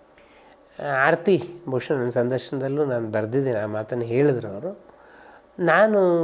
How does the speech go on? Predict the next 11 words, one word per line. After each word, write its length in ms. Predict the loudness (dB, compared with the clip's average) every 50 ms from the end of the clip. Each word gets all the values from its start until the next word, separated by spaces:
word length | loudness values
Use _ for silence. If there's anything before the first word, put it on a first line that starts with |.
| 2 2 2 2 0 2
ಗುರು 300 | 4 4 6 6 6 4
ಅಂತ 200 | 4 2 2 2
ಹೇಳಿ 200 | 2 4 4 4
ನನ್ನನ್ನು 400 | 2 2 2 0 0 -2 -2 -2
ಸಂಪೂರ್ಣ 560 | -2 -2 -2 -2 -2 0 2 4 4 6 4
ಸಮರ್ಪಿಸ್ಕೊಂಡೆ, 1160 | 4 4 4 2 4 4 2 2 2 -2 -4 -4 -4 -8 -6 -6 -4 -4 -4 -4 -4 -6 -8 -14 -20 -20 -20 -20 -20 -20 -20 -20 -20 -20 -20 -18 -4 2
ಆದ್ರೆ 160 | 4 4 4 6
ನಾನು 220 | 4 4 4 2
ಕಲ್ಲಲ್ವಲ್ಲ, 800 | 0 2 2 2 4 4 4 4 4 4 2 2 0 0 -2 -2
ನನಗೂ 300 | -2 -2 -4 -2 -2 -2
ಜೀವನ 340 | -2 0 0 2 4 4